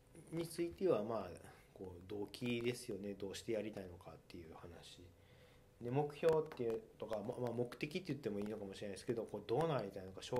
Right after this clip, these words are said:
来性どうなりたいのか。まあ、で、見通しについては、まあ、ちょっとそれを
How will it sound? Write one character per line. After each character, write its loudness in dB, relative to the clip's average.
来 4
性 0
ど 0
う -2
な -2
り -6
た -12
い -12
の -14
か。 -16
ま -4
あ、 -6
で、 4
見 0
通 6
し 0
に 2
つ -4
い 0
て -2
は、 2
ま 4
あ、 4
ち -2
ょ 4
っ 2
と 0
そ -6
れ 0
を 2